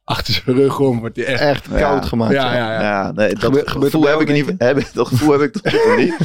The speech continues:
Speaker 2: <laughs>
Speaker 3: Ja, en anders moest dat lekker doen. Ja,
Speaker 2: Ja.
Speaker 3: dat interesseert me ook geen reet. Als we de volgende keer maar meelopen.
Speaker 2: Ja, we hadden, Ricardo Moniz, hij is zo vaak voorbij geweest, maar bij deze kan je hem niet laten lopen. Die deed dan, als we van die, eh, schablonen deden en als dan die buitenspeler niet op tijd was bij de, eh,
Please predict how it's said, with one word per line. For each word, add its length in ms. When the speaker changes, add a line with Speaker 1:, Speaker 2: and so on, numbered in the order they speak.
Speaker 2:
<laughs> 160
Speaker 3:
Ja, 220
en 80
anders 220
moest 120
dat 100
lekker 260
doen. 200
Ja, 80
Speaker 2:
Ja. 60
Speaker 3:
dat 100
interesseert 380
me 80
ook 100
geen 140
reet. 300
Als 140
we 60
de 60
volgende 240
keer 80
maar 100
meelopen. 480
Speaker 2:
Ja, 240
we 60
hadden, 360
Ricardo 420
Moniz, 240
hij 100
is 100
zo 180
vaak 160
voorbij 280
geweest, 200
maar 100
bij 100
deze 180
kan 120
je 60
hem 100
niet 80
laten 200
lopen. 280
Die 100
deed 160
dan, 260
als 140
we 100
van 140
die, 340
eh, 80
schablonen 520
deden 300
en 100
als 140
dan 100
die 100
buitenspeler 520
niet 160
op 80
tijd 240
was 160
bij 180
de, 480
eh, 480